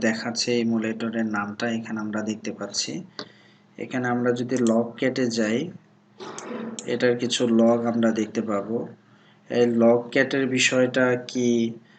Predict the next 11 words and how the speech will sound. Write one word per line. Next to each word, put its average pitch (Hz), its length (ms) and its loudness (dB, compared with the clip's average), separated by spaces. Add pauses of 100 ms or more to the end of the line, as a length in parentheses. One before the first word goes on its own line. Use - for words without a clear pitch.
(160)
বা 113 100 2 (160)
কিভাবে 127 440 2
আমরা 120 260 2
এটাকে 117 440 2 (500)
নিয়ে 117 380 0 (120)
কাজ 127 220 2
করব, 110 520 0 (500)
আমি 117 200 -2
বিস্তারিত 113 840 0 (540)
পরের 120 340 4
ভিডিওতে 113 800 0